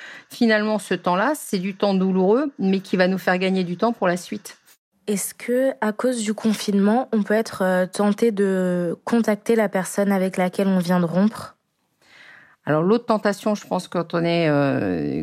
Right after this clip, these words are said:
Speaker 1: quand on est chez soi, comme ça, confiné, euh, où on a la vie qu'à travers des écrans, parce que c'est un peu quand même le cas,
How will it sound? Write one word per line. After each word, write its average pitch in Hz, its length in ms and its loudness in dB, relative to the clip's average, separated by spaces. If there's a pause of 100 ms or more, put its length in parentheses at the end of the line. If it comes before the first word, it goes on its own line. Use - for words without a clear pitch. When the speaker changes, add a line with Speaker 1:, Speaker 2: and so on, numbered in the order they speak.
Speaker 1:
quand 160 220 -2
on 151 80 4
est 170 80 2
chez 170 180 0
soi, 180 340 2
comme 160 220 -2
ça, 175 260 0
confiné, 175 880 0
euh, 139 440 0
où 160 180 2
on 165 140 6
a 160 100 6
la 160 140 4
vie 185 260 -2
qu'à 170 160 0
travers 160 380 0
des 160 240 -2
écrans, 180 400 0
parce 160 160 -12
que - 80 -10
c'est - 160 -8
un 151 80 -2
peu 180 160 -6
quand 175 160 -2
même 165 200 0
le 156 100 2
cas, 220 260 -2